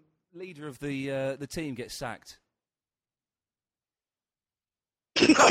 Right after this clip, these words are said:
Speaker 2: you're a fuck. Fuck
Speaker 1: But
Speaker 2: the police!
Speaker 1: <laughs> But they did it to me, I'm doing it to you, brother. Um, yes, I'll accept that.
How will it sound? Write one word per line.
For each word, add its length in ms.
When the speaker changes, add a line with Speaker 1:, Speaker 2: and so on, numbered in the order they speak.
Speaker 2:
you're 240
a 40
fuck. 600
Fuck 280
Speaker 1:
But 320
Speaker 2:
the 120
police! 680
Speaker 1:
<laughs> 180
But 220
they 240
did 160
it 120
to 100
me, 340
I'm 220
doing 220
it 160
to 80
you, 200
brother. 360
Um, 760
yes, 280
I'll 80
accept 360
that. 420